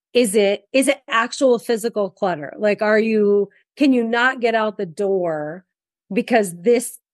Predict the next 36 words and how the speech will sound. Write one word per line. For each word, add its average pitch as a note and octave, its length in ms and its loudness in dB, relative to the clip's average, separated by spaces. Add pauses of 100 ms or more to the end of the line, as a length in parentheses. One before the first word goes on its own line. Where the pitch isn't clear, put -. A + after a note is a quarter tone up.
(140)
laundry A3 480 2
needs F#3 200 -4
to F#3 60 -14
be F#3+ 80 -2
put G3 160 -2
away, F3 220 0
this G#3+ 300 0
needs G3+ 200 0
to F#3 80 -10
be F3+ 120 -4
done, E3+ 280 -2
that G3+ 300 2
needs F#3 260 -6
to F#3+ 100 -10
be E3+ 140 -6
done? D#3+ 400 -8 (320)
Is B3+ 240 4
it A3+ 300 2 (160)
mental G#3+ 880 0 (360)
clutter? G3+ 800 0
Is A3 140 -2
it G#3 80 4
emotional F3+ 520 -2
clutter? D#3 380 -6
"I F3+ 80 -6
feel F3 220 -2
guilty. G#3+ 800 0 (440)
Do G3 160 0
I F3+ 140 2
deserve A#3 560 2
to B3+ 100 -2
leave A3 220 0
the G#3 80 0
house G3+ 400 -2
like F#3+ 180 -2
this?" F#3+ 300 -2